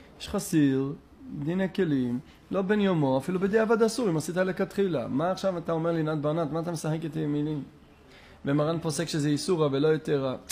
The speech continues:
זה לא, לא הולך ככה. זה לא פשוט בכלל. ההיתרים פה מאוד, מאוד, מאוד לא, לא לעניין, לא מתחיל בכלל. אז אדם שרוצה להחמיר לאכול סעודה שלישית,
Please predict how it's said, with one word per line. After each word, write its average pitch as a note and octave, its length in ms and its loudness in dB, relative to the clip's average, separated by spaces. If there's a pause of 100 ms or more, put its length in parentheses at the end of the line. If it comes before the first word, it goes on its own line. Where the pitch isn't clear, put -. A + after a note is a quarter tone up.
(680)
זה - 140 -10
לא, C#4 400 -6
לא F3+ 60 -4
הולך F#3 320 -6
ככה. A2 200 -10 (520)
זה C#3+ 180 -6
לא F3+ 140 -6
פשוט E3+ 280 -8
בכלל. C3+ 440 -8
ההיתרים D#3 460 -4
פה F3 160 -4
מאוד, E3 360 -2
מאוד, E3 280 -4
מאוד D3 380 -4
לא, C3 420 -2 (300)
לא E3+ 140 2
לעניין, F3+ 380 2 (100)
לא D#3 80 -2
מתחיל F#3 320 -4
בכלל. - 360 -10 (640)
אז C3 140 -2
אדם F#3+ 200 2
שרוצה E3+ 340 0
להחמיר E3 300 0
לאכול E3 260 0
סעודה D#3 280 -2
שלישית, C#3+ 580 -2